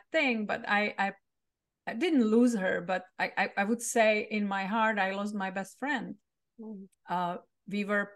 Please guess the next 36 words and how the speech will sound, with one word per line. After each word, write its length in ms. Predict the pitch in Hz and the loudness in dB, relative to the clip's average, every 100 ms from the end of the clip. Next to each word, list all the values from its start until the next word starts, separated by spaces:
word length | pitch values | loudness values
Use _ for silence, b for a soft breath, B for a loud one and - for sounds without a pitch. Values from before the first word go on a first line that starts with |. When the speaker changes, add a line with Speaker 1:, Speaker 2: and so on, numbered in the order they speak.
| _ | _
Speaker 1:
well, 240 | - 185 170 | -4 -2 0
we 140 | 202 | 0
are 160 | 190 196 | 2 2
long 220 | 202 208 | 0 0
distance 520 | 208 262 - 190 185 | 0 -2 -4 -6 -6
now 200 | 185 175 | -4 -4
because 280 | 180 185 185 | -6 -8 -6
I 120 | 185 | -4
live 160 | 185 190 | -4 -6
in 120 | 185 | -8
America 380 | 175 170 175 202 | -8 -8 -8 -8
and 160 | 185 180 | -8 -10
she 140 | 190 | -10
doesn't. 460 | 180 165 175 220 254 b b b b 170 | -8 -8 -8 -8 -8 b b b b -2
But 400 | 196 196 185 196 | 2 2 -2 -4
we 160 | 247 | -4
were 220 | 294 277 | 0 0
so 400 | 254 - 214 214 | -2 -4 -2 -2
connected. 640 | 247 240 208 196 202 190 180 | -2 -4 -4 -6 -6 -6 -6
We 140 | 190 | -8
would 200 | 190 196 - | -8 -10 -10
exchange 460 | 208 - - 202 202 | -14 -10 -8 -8 -6
emails 380 | 196 185 175 - | -6 -6 -8 -8
every 220 | 180 202 | -4 -2
morning. 460 | 233 202 185 180 185 | -2 -2 -6 -8 -12
It 60 | |
was 140 | 170 - | -14 -16
the 120 | - | -10
first 280 | 214 208 - | -8 -8 -10
thing 180 | 202 190 | -8 -6
that 120 | 185 | -4
I 100 | 180 | -4
would 140 | 185 190 | -6 -6
write 240 | 180 185 | -4 -4
her 160 | 185 185 | -6 -8
something, 540 | - 185 185 180 185 | -8 -10 -10 -12 -12